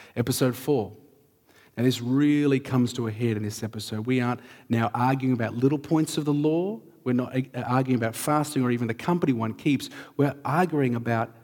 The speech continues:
the well-being of a human being.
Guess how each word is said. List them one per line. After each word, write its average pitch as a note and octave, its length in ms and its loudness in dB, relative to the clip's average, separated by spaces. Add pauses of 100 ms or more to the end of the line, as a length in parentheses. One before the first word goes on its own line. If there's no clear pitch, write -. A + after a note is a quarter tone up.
(400)
the A2+ 80 0
well-being A#2 1000 0 (320)
of A2 100 -14
a G#2 60 -6
human G#2+ 420 0
being. G2 420 -10